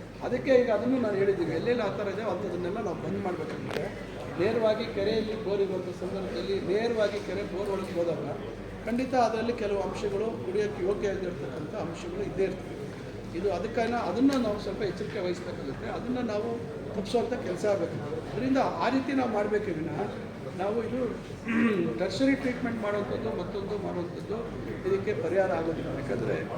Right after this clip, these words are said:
ರಿಕರಿಂಗ್ ಕಾಸ್ಟ್ ಜಾಸ್ತಿ ಬರ್ತದೆ, ನಿರಂತರವಾಗಿ ಬರ್ತದೆ. ಆಮೇಲೆ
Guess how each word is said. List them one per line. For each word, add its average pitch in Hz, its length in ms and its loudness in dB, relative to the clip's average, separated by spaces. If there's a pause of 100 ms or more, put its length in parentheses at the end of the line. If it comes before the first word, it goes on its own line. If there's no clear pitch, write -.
(360)
ರಿಕರಿಂಗ್ 262 400 6
ಕಾಸ್ಟ್ 240 220 4
ಜಾಸ್ತಿ 185 260 2
ಬರ್ತದೆ, 147 520 -2
ನಿರಂತರವಾಗಿ 247 560 6
ಬರ್ತದೆ. 185 340 0
ಆಮೇಲೆ 233 360 0